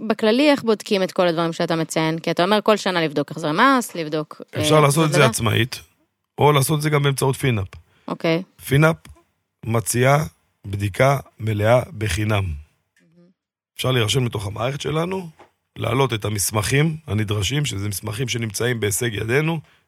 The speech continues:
Speaker 2: יש לנו את המאה ושש, נכנסים, סורקים בעצם את המסמכים לתוך המערכת שלנו, ומבצעים בדיקה. ותוך כמה שעות יודעים את תוצאות הבדיקה, מבצעים בדיקה מלאה, מקצה לקצה, לכל דבר ועניין.
Speaker 1: הבנתי. ואז יודעים
Speaker 2: ו-
Speaker 1: אם משתלם או לא.
Speaker 2: ואז יודעים בעצם מה הסטטוס המלא שלנו ברמת השקל. אנחנו מחזירים תוצאה ברמת השקל.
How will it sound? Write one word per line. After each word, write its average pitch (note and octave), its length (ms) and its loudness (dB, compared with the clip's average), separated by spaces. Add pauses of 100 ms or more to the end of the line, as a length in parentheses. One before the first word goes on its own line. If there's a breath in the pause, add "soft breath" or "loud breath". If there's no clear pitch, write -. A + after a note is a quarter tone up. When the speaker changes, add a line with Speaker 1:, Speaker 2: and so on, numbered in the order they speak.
Speaker 2:
יש - 80 -6
לנו A2 120 0
את G#2+ 100 -6
המאה A2+ 260 0
ושש, D#3 420 -10 (480)
נכנסים, B2 540 -4
סורקים A#2 440 -4
בעצם A#2 280 0
את G#2 80 -10
המסמכים G#2 480 -4
לתוך A2 300 -2
המערכת G2+ 360 0
שלנו, E3+ 400 0 (540 soft breath)
ומבצעים F3+ 460 -4
בדיקה. E3+ 320 0 (180)
ותוך C3+ 340 2
כמה E3+ 220 4
שעות D#3+ 240 2
יודעים D3 220 0
את C3 60 -6
תוצאות C3+ 320 -4
הבדיקה, C#3+ 380 -2
מבצעים D#3+ 300 -2
בדיקה C3+ 260 -2
מלאה, C#3+ 400 2
מקצה C#3+ 400 -2
לקצה, B2+ 360 -2
לכל B2+ 260 -2
דבר A2 220 -2
ועניין. A2 300 -2
Speaker 1:
הבנתי. D#3+ 300 -4
ואז G#3+ 200 4
יודעים A3 180 2
Speaker 2:
ו- A3 40 4
Speaker 1:
אם G#3+ 100 2
משתלם F#3+ 380 2
או D#3+ 60 4
לא. C#3 100 0 (260)
Speaker 2:
ואז F3+ 300 6
יודעים F#3 280 2
בעצם E3 300 -2
מה D#3+ 80 4
הסטטוס B2 640 0
המלא C3 400 2
שלנו D3+ 460 2
ברמת C3+ 300 4
השקל. G#2 460 0
אנחנו A#2+ 260 -6
מחזירים B2+ 320 -2
תוצאה C3 280 -4
ברמת A#2+ 340 -4
השקל. G#2 360 -12